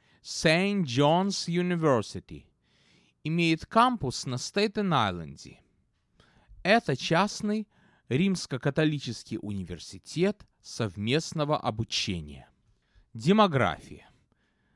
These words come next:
Население острова насчитывает четыреста шестьдесят тысяч жителей, из которых более двенадцати тысяч,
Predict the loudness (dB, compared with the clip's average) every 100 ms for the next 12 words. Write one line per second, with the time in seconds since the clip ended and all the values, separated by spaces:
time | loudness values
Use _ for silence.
0 | _ -4 -2 2 4 4 4 2 2 2
1 | 2 4 6 8 6 2 -6 _ _ _
2 | _ -2 0 -2 -2 0 2 2 2 0
3 | -10 _ _ _ _ _ _ _ _ -4
4 | 0 2 0 -2 -4 0 -2 2 6 6
5 | 4 -2 -2 -4 -6 -4 -4 -2 0 0
6 | 0 -4 _ _ _ _ -10 -8 -2 0
7 | 2 2 2 0 -8 -16 _ -14 2 6
8 | 6 4 2 0 2 0 -2 -6 -6 0
9 | -2 -2 -8 -8 -10